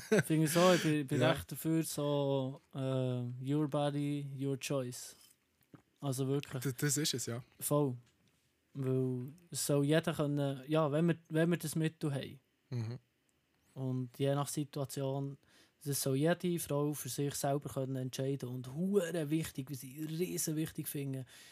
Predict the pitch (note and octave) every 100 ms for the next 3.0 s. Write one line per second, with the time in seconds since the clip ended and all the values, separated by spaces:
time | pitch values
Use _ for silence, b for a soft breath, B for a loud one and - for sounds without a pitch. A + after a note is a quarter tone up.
0 | B - C3 D3 C#3+ - D#3 D3 D#3 -
1 | - D3 C#3+ C#3+ D3+ - - C#3+ C#3+ -
2 | C3 C3 C#3 C#3+ C#3 - B2+ D3 C#3+ C#3